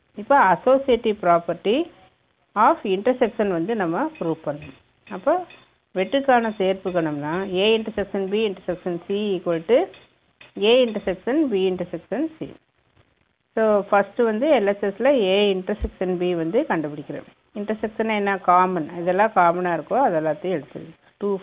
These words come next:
four eight. Then next one, A intersection B intersection C அப்படின்னா, இங்க ஏற்கனவே இருக்கிற டூ ஃபோர் எயிட்டோட அந்த C செட்டை எழுதுறேன். அப்போ அதுக்குரிய common வந்து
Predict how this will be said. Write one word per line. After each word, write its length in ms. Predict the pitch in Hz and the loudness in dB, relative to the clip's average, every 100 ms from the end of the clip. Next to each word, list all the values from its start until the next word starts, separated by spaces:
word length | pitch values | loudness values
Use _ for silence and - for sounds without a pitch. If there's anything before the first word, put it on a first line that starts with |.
| - | -2
four 240 | 202 285 | 0 2
eight. 360 | 208 156 139 - - _ _ - _ _ - - _ _ - | 0 -4 -6 -14 -20 _ _ -20 _ _ -20 -20 _ _ -4
Then 140 | 208 208 | 0 2
next 380 | 214 214 - | 0 -2 0
one, 260 | 240 277 330 - 220 | 2 2 0 -4 0
A 300 | 220 240 247 | 4 4 4
intersection 560 | 220 - 214 214 214 | 0 -6 -6 -4 -4
B 260 | 220 277 254 | -2 -2 -2
intersection 600 | 202 208 202 - 233 311 - - - | -4 -6 -8 -6 -2 -2 -4 -20 -6
C 0 | |
அப்படின்னா, 800 | 226 262 220 - 165 151 156 180 - - _ _ _ | -2 2 2 2 -2 -2 -2 -4 -6 -20 _ _ _
இங்க 160 | - 196 | -6 0
ஏற்கனவே 460 | 208 220 233 247 247 | 2 2 0 2 2
இருக்கிற 300 | 233 202 190 | 0 -2 0
டூ 180 | 196 220 - | 0 -2 0
ஃபோர் 160 | 214 | 0
எயிட்டோட 720 | 185 175 180 175 147 147 165 185 - _ _ _ _ _ | 2 0 0 -2 0 0 0 -2 -16 _ _ _ _ _
அந்த 280 | 196 185 180 | -4 -2 -2
C 260 | - 240 262 | -2 0 2
செட்டை 360 | 247 208 220 208 | 0 0 0 0
எழுதுறேன். 340 | 151 147 147 - _ _ _ | 0 -6 -10 -14 _ _ _
அப்போ 400 | 240 226 311 254 | -14 -2 4 4
அதுக்குரிய 440 | 190 185 190 196 208 | 4 -2 0 0 2
common 360 | 185 175 190 | 4 4 2
வந்து 340 | 185 185 277 | -2 -2 -2